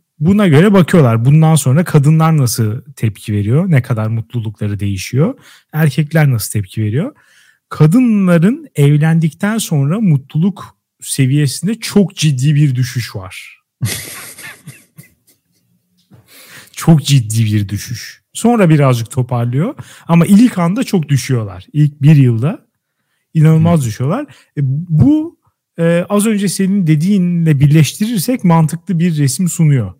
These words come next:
Speaker 1: Yani evlilikten aslında çoğunlukla erkekler faydalanıyor. Özellikle, e, hani Türk tipi klasik evlilikten bahsediyorsak, hani normal şartlarda, e, ayrı hayatlar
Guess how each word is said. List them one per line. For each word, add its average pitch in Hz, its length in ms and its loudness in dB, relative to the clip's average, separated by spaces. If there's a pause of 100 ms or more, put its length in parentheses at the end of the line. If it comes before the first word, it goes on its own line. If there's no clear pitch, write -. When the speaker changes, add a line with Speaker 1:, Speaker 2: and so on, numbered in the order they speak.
(420)
Speaker 1:
Yani 127 460 0 (140)
evlilikten 160 640 -2
aslında 135 440 -6
çoğunlukla 135 540 -4
erkekler 143 540 -2
faydalanıyor. 101 800 -6 (400)
Özellikle, 151 840 0 (520)
e, 127 60 -4 (400)
hani 131 220 -6 (340)
Türk - 300 -2
tipi 123 480 -8
klasik 151 460 2
evlilikten 117 600 0
bahsediyorsak, 110 880 -6
hani 110 180 -6
normal 131 360 2
şartlarda, 110 760 -4 (520)
e, 104 220 -6 (140)
ayrı 139 320 4
hayatlar 117 840 -2